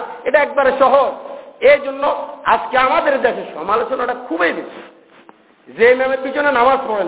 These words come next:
সুযোগ পেলে উনার পিছনে দেখা যায় আধা ঘন্টা বয়ান করতে আছেন, গীবত। আবার ইমামের পিছনে কেমনে নামাজ পড়েন, যে মুয়াজ্জিনের ইক্তেদা করেন, সুযোগ পেলে উনার নামে পাঁচ মিনিট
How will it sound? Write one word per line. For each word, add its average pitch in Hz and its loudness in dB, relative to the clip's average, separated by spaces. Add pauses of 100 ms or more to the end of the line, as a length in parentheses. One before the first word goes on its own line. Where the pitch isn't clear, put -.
সুযোগ 214 -10
পেলে 254 2
উনার 247 0
পিছনে 240 -2
দেখা 220 -4
যায় 220 0 (380)
আধা 190 -2
ঘন্টা 220 0
বয়ান 202 0
করতে 196 -2
আছেন, - -4
গীবত। 196 -8 (1400)
আবার 190 2
ইমামের 247 2
পিছনে 254 -4
কেমনে 254 0
নামাজ 262 4
পড়েন, 262 2 (800)
যে 226 2
মুয়াজ্জিনের 247 0
ইক্তেদা 254 0
করেন, 254 0 (100)
সুযোগ 220 -10
পেলে 262 2
উনার 254 0
নামে 262 0
পাঁচ 233 -4
মিনিট 247 -8